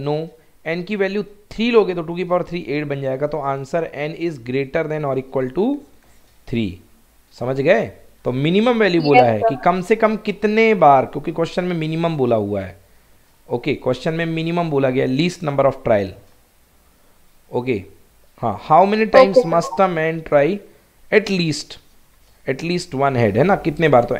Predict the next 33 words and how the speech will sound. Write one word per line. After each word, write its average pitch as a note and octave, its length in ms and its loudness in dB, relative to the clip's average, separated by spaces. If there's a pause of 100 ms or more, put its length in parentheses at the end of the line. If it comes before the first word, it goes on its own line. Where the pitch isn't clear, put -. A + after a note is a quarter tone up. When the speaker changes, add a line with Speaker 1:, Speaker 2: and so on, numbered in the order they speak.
Speaker 1:
n E3 100 2
equal D3 320 2
to D#3+ 60 4 (100)
three, A#2+ 140 2 (720)
minimum E3+ 400 4
value D#3+ 220 8
जो D3 120 6
होगी D3 160 4 (100)
थ्री D3+ 140 2
होगी, C3 200 6
मतलब D3 360 0
तीन F#3+ 240 4
बार F3 180 6
वो E3+ 140 4 (240)
फेंकेगा B2+ 380 2
को-, G#2+ 220 -4 (120)
toss G#2 200 0
को। F#2 180 -10 (1000)
So B2 140 -2
answer, D3 420 4
a C#3 140 -2
man D#3+ 340 4
must D#3 260 2
have D#3 180 4
to D3+ 200 -2
toss C#3 240 6
a G3 140 2
fair B2+ 140 6 (100)
coin D3 180 -2 (100)
three A#2 220 0
times। F#2 300 -8
okay, B2 280 -2
but D3+ 320 0